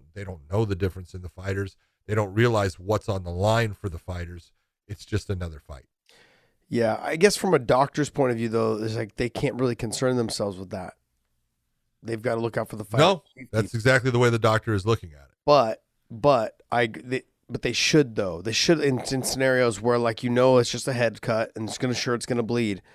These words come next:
Speaker 2: But as long as there's no long-term damage, why can't it not keep going on?
Speaker 1: Well, I, I,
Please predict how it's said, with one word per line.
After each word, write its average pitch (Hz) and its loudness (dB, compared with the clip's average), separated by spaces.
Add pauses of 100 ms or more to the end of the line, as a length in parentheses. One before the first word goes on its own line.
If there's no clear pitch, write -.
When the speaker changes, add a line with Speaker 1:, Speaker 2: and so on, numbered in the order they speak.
(200)
Speaker 2:
But 110 -4
as 110 -4
long 131 6
as 120 2
there's 117 -2
no 120 2
long-term 113 0
damage, 110 -2 (240)
why 110 -4
can't 117 -6
it 117 -2
not 113 -4
keep 107 -10
going 104 -4
on? 95 -4 (200)
Speaker 1:
Well, 135 4
I, 135 4
I, 139 2